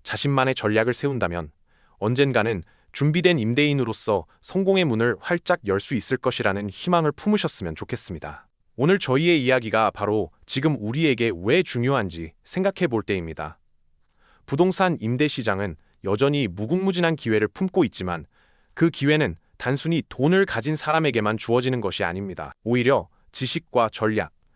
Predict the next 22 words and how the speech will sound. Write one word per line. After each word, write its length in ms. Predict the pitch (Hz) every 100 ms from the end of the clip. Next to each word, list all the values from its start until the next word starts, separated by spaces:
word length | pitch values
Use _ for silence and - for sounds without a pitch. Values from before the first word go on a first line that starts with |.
| _ -
그리고 280 | 120 117 107
무엇보다 480 | 104 147 - 143
중요한 420 | 143 120 117 101 80
실행력을 460 | - 170 170 160
갖춘 420 | 135 90 - 80 - _ _ _ _ -
정말로 400 | 127 131 147 160
준비된 400 | - 131 165 160
자에게만 560 | 139 117 104 110 92 71 _ -
그 80 | 165
문이 260 | 127 160
열린다는 440 | 117 117 147 143 143
사실을 460 | 123 107 90 82
명심해야 440 | 87 107 139 143 143
합니다. 400 | 117 82 82 - _ _ _ _ _ _ _
막연한 420 | - 110 131 175 170
환상에 380 | 185 185 175
젖어 240 | 175 113 117
있기보다는 640 | 101 110 95 87 98 80 - _ _ -
오늘 200 | 127 143
우리가 280 | 107 147
보았던 400 | 170 120 120 131
사례들처럼 720 | 131 165 160 123 - 101 104